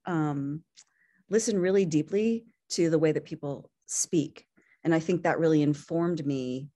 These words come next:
uh, in, in terms of writing dialogue. Um, and I also had to learn to write on deadline.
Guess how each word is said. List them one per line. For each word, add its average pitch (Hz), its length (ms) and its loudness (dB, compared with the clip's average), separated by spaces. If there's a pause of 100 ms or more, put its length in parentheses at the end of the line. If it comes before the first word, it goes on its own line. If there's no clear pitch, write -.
(380)
uh, 123 400 -2 (100)
in, 143 340 2
in 139 240 -2
terms 139 240 -6
of - 80 -8
writing 117 220 -4
dialogue. - 580 -8 (720)
Um, 143 520 -2 (400)
and 160 280 6
I 147 140 4
also 147 220 2
had 156 140 -2
to 147 240 -4
learn 156 240 4
to 160 120 0
write 156 200 2
on 139 160 0
deadline. 139 720 -6